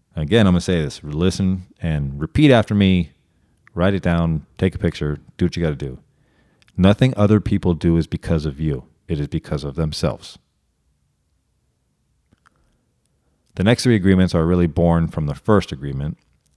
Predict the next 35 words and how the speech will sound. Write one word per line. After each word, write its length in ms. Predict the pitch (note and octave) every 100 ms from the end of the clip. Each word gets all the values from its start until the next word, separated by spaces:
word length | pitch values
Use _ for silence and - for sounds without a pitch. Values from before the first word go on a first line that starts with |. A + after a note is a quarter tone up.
| _ -
The 80 | F2
second 320 | - G#2+ A#2
agreement 500 | G2 F2+ E2 E2 -
is, 420 | E2+ D#2+ D2+ - _ _ _ _ -
again, 380 | F2 A2 F#2+ - -
don't 220 | - D#2+
take 180 | D#2 E2+
anything 320 | D#2+ D#2+ F2+
personally. 580 | F#2 F#2+ - C#2+ B1+ B1 _ _ _ _ _ -
Whatever 320 | F2 F2 E2+
happens 340 | F2 G2 F2+
around 380 | E2+ E2+ A#2 B2+
you, 260 | F#2 F#2+ G2 _ _ -
don't 160 | G2+
take 160 | C3+ D3
it 80 | D3+
personally. 420 | E3+ B2 D2+ - _ _ _ _ _ _ _ _ _ _ -
Using 460 | G#2+ G2 A2 G#2+ G2+
an 320 | F#2 F2+ F#2+
early 200 | A#2 A#2+
example, 360 | F#2 F#2 F#2+
if 80 | E2+
you 80 | D#2+
see, 520 | - G#2+ G2 F#2+ E2+ _ _ _ _ _ -
if 100 | -
I 80 | C#3+
see 140 | E3
you 40 | D3+
on 60 |
the 80 | B2
street 280 | - G#2+ A2
and 100 | F#2+
I 100 | F#2+
say, 420 | - F#2 E2+ D#2 _ _ _ _ _ _
"Hey, 340 | B2 A2+ F2+